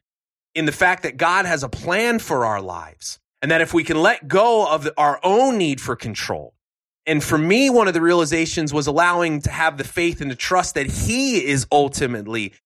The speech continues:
in control. And that if I trust in His power and His plan, and I just allow life to happen the way that it's supposed to happen, realizing that sometimes God places things in our life, not that we really want,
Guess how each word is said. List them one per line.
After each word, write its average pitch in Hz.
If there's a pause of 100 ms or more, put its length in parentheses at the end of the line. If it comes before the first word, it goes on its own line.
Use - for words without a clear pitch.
(220)
in 143
control. 120 (280)
And 147
that 156
if 156
I 160
trust 226
in 165
His 226
power 135
and 123
His 220
plan, 95 (260)
and 139
I 240
just 247
allow 208
life 202
to 185
happen 196
the 165
way 170
that 165
it's 156
supposed 160
to 147
happen, 151 (240)
realizing 180 (160)
that 170
sometimes 156
God 196
places 185
things 175
in 165
our 147
life, 214
not 214
that 175
we 165
really 156
want, 156